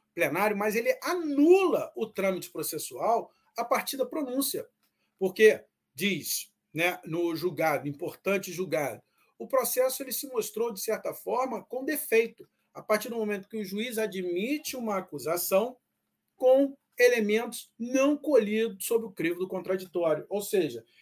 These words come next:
ele admite uma acusação sem que haja nenhuma prova. Portanto, a sua decisão, a decisão, melhor, de pronúncia, ela acaba sendo, de certa forma, nula e a sexta turma anula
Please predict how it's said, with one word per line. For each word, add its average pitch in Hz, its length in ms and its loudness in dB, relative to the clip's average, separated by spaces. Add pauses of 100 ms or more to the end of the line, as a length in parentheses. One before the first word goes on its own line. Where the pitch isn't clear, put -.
(140)
ele 202 160 6
admite 226 800 2
uma 196 360 -2
acusação 190 920 0 (260)
sem - 420 -2
que - 120 -4
haja 247 420 -2 (140)
nenhuma 262 720 0
prova. 107 440 -10 (340)
Portanto, 180 420 0
a 165 60 0
sua 170 220 -2
decisão, 170 720 0
a 135 80 -10
decisão, 139 520 -4
melhor, 123 380 -6
de 131 160 2
pronúncia, 180 640 -6 (220)
ela 180 180 0
acaba 175 320 0
sendo, 190 400 -2
de 143 60 -8
certa 156 260 -4
forma, 175 300 -4
nula 269 540 4 (280)
e 226 80 2
a 202 60 4
sexta 185 320 -2
turma 190 380 -6
anula 233 580 -2